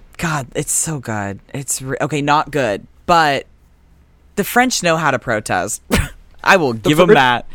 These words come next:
Speaker 2: The French do know how to protest. Well, all the trouble, for context, and I'm reading from the thread, started earlier this year when President Macron proposed changing the pension system,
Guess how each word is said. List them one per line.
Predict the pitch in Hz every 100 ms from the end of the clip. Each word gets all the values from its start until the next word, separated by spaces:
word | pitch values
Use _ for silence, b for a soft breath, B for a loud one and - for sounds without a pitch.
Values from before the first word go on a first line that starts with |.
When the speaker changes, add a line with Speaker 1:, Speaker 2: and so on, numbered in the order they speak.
| B B B 151
Speaker 2:
The | 151
French | 208 226 -
do | 190
know | 151 143
how | 127
to | 117
protest. | - 113 123 113 - - B B - - _ 165
Well, | 190 170
all | 185
the | 202
trouble, | - 196 143 175 - _ _ _ _
for | 214
context, | 214 160 120 131 -
and | 160
I'm | 127
reading | 151 -
from | 196
the | 190
thread, | 147 117 131 b b b
started | - 180 165 175
earlier | 233 294
this | 262 -
year | 139
when | 131 120
President | 196 214 240
Macron | - 160 143
proposed | 139 - 170 196 -
changing | 185 160 151
the | 135
pension | 233 220 143
system, | 120 123 - 123 123